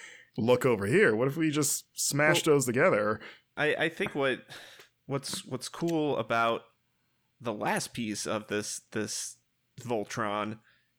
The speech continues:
Speaker 2: is that the team was talking about, like, if, if it is, like, a, a sports situation,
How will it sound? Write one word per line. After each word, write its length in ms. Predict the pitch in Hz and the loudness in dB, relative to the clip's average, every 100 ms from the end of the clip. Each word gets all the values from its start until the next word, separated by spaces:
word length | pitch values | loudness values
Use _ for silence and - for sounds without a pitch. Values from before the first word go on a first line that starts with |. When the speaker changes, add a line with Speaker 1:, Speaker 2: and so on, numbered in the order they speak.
| - | -4
Speaker 2:
is 680 | 117 110 110 110 110 - - _ _ _ _ _ _ _ - | 0 2 2 0 -4 -8 -12 _ _ _ _ _ _ _ -6
that 240 | 123 120 | -2 -2
the 60 | 123 | -4
team 220 | - 170 | -6 -4
was 140 | 170 - | -4 -2
talking 360 | 135 131 127 | -2 -2 -4
about, 440 | 117 104 107 107 - - _ _ _ _ _ _ _ _ _ _ _ _ _ | -4 0 0 0 -2 -10 _ _ _ _ _ _ _ _ _ _ _ _ _
like, 420 | 120 123 117 - - | -4 0 0 -2 -6
if, 240 | 139 - - | -6 -6 -6
if 160 | 127 | -4
it 80 | 139 | -2
is, 160 | 151 151 | -2 -2
like, 100 | 135 | -2
a, 220 | 123 92 | 0 0
a 60 | 117 | 0
sports 600 | - 127 117 - - - | -2 -2 -2 -4 -8 -8
situation, 960 | - 120 - 110 104 110 113 104 113 | -6 -4 0 0 0 0 0 0 -2